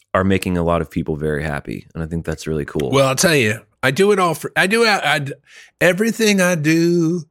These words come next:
Speaker 2: I do for me. <laughs> Like,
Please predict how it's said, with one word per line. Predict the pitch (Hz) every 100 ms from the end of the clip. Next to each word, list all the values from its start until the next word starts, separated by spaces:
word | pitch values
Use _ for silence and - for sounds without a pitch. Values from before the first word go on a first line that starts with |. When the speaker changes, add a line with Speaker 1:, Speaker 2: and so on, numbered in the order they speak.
| _ _ -
Speaker 2:
I | 127
do | 127 143 151 156
for | 156 104
me. | 92 95 110 117 120 123 - _ _ _ _ - - 1077 - 740 784 807
<laughs> | 302 - - - 605 - - - 1077 539 -
Like, | 202 -